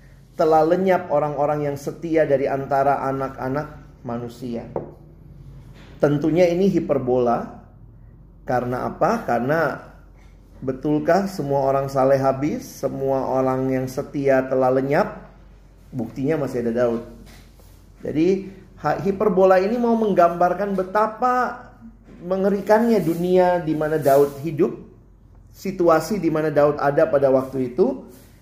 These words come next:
Sampai-sampai kata yang dia sampaikan hanya,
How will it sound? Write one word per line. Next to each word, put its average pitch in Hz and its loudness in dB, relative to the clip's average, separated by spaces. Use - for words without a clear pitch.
Sampai-sampai 190 2
kata 196 0
yang 170 4
dia 156 2
sampaikan 156 -2
hanya, 165 0